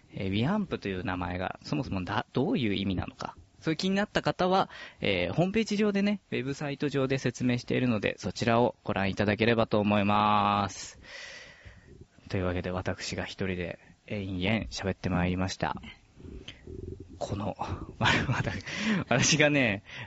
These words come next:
えー、相当ね、気になっているのがね、かなりわた-、あの、勝手にホームページを立ち上げていた <laughs> 嫌いがあったんですけれども、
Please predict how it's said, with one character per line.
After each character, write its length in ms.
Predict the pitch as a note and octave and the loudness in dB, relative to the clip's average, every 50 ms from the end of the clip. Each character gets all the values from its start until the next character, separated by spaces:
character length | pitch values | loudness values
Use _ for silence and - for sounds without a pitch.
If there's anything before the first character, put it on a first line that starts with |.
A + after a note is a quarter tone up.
| - | -6
え 760 | - G2+ G2 F#2+ F#2+ F#2 F2+ F2+ F#2 F2+ F2+ F2+ F2 F2 A2+ - | -2 0 0 2 2 0 0 0 0 0 0 0 -2 -2 -4 -8
ー、 240 | - - - - A2+ | -14 -16 -16 -16 -16
相 380 | - - - - A2+ B2+ C#3 C#3+ | -14 -12 -6 -2 0 0 0 0
当 200 | - - D3 C#3+ | 0 0 0 2
ね、 220 | C#3 C3+ A#2 G#2+ F#2 | 2 2 2 2 0
気 120 | - A2+ | -2 -2
に 40 | G#2+ | -2
な 100 | G#2 G#2 | -2 -2
っ 20 | |
て 120 | G2 - G2+ | -2 -2 -4
い 60 | F#2+ | -4
る 80 | G2 G2 | -4 -4
の 80 | F#2 | -6
が 80 | F2+ F2 | -6 -6
ね、 180 | F2+ G2 G2 G#2 | -6 -6 -8 -8
か 280 | - - - A2 A#2 | -8 -6 -4 -2 0
な 140 | C3 C#3+ D3 | 0 0 0
り 140 | B2+ A#2 A2 | 0 2 0
わ 120 | G2+ G2 | 0 0
た-、 60 | G2 G2 F#2+ G2 - - | -2 -2 -2 -4 -4 -4
あ 40 | - | -6
の、 160 | F#2 F2 F2+ - - | -6 -6 -6 -6 -2
勝 220 | - - - D#3+ - | 2 2 2 2 2
手 220 | - - - G3+ | 2 4 6 8
に 100 | F#3+ F#3+ | 8 8
ホ 140 | F3 F3+ F#3+ | 6 6 4
ー 20 | |
ム 100 | F3+ F3+ | 2 2
ペ 160 | - - G3 D#3+ | 0 0 0 0
ー 20 | |
ジ 140 | A#2 G#2 G#2+ | 0 0 -2
を 220 | F#2 F2+ - - - - - - - - - - - | -2 -4 -6 -10 -12 -14 -14 -14 -14 -14 -16 -10 -4
立 120 | - C3+ C3+ | -2 0 2
ち 120 | - D3+ | 4 4
上 80 | C3+ C3 | 4 4
げ 100 | B2+ C3 | 4 4
て 120 | - C3 | 4 2
い 100 | A#2+ A2 | 2 4
た 100 | - B2+ C3+ - - - G3 F3 - F3 | 4 6 6 8 8 8 8 8 6 2
<laughs> 400 | - - D4 D#4 C#4+ A3 - - - | -2 0 2 2 2 2 2 0 2
嫌 200 | G3+ D#3+ D3 A#2+ | 4 4 4 4
い 80 | G#2+ | 4
が 120 | F#2+ F#2+ G2+ | 2 0 0
あ 40 | |
っ 60 | A2 - C4+ | 0 -2 -2
た 120 | F3 G2+ | -2 -2
ん 80 | - F#2 | -2 -2
で 80 | F#2+ | -6
す 80 | G2 - | -6 -4
け 100 | - G2+ | -4 -4
れ 120 | F#2+ G2 | -4 -4
ど 80 | F#2+ F#2 | -4 -4
も、 220 | F#2 F#2 F2+ - | -4 -4 -6 -6